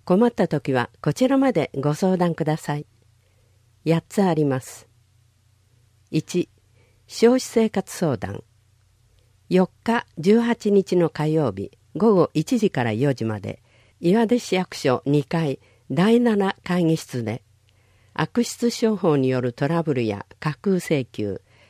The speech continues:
貸金業者からの借金問題などの消費者問題についてご相談ください。お問い合わせは市長公室、電話六一の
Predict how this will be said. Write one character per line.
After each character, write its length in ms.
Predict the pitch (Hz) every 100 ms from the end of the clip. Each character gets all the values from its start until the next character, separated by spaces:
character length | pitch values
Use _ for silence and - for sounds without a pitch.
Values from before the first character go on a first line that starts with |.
| _
貸 300 | - 165 -
金 180 | - 240
業 200 | 226 226
者 160 | 214 160
か 160 | -
ら 120 | 127 113
の 140 | 104
借 240 | - 170 -
金 180 | - 220
問 220 | 220 214
題 180 | 175 143
な 140 | 131 135
ど 120 | 120
の 200 | 113 104 - _
消 280 | - - 214
費 100 | 233
者 180 | - 233
問 220 | 220 214
題 180 | 156 135
に 120 | 123
つ 140 | -
い 120 | 127 113
て 180 | 113 -
ご 180 | 123 131
相 240 | - 131
談 180 | 123 123
く 80 | 113
だ 140 | 110
さ 220 | - 123
い。 100 | 123 _ _ _ _ _ _ _ _ _ _ _ -
お 100 | 160
問 220 | 202 190
い 60 |
合 80 | 175
わ 80 | 160
せ 180 | - 151
は 220 | 131 135 _ _ _
市 160 | - -
長 240 | 233 220
公 260 | - - 127
室、 380 | - - 80 - _ _ _ -
電 240 | 151 147
話 200 | 135 135 _ _ -
六 360 | 156 156 233
一 280 | 226 - 156
の 200 | 127 98